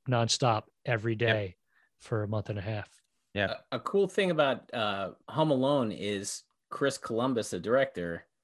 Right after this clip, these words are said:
Speaker 3: um, he made sure every shot is either red, white, or green in the shot. Like, it's,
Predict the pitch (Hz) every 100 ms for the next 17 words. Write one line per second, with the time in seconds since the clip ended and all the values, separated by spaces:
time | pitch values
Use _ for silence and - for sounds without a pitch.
0 | _ _ _ _ 92 92 87 85 - _
1 | _ _ - 139 143 139 123 - 135 120
2 | - 110 123 120 110 - 127 104 90 -
3 | _ _ _ 104 98 - 107 104 98 101
4 | 95 92 - - 92 92 104 104 95 92
5 | 92 _ _ _ 101 101 95 76 90 90
6 | 98 98 85 82 _ _ _ _ _ _
7 | 104 98 87 - 82 - 80 85 85 -